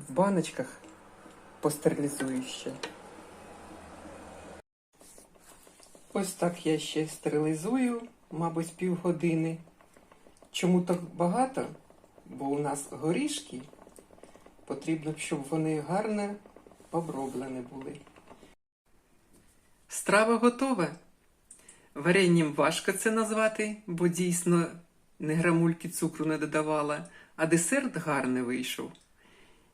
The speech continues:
І з мигдального горішку і хурми я вперше так готую.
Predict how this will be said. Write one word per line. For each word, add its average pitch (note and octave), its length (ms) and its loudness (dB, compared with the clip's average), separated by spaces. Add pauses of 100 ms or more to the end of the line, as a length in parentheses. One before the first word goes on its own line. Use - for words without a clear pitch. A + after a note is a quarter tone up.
(160)
І F#3+ 340 4 (180)
з - 220 0
мигдального E3+ 720 6
горішку F3+ 520 2
і D#3+ 180 2
хурми F#3+ 360 2
я F3+ 140 4
вперше E3 500 0
так G3 200 -2
готую. G#3+ 540 -4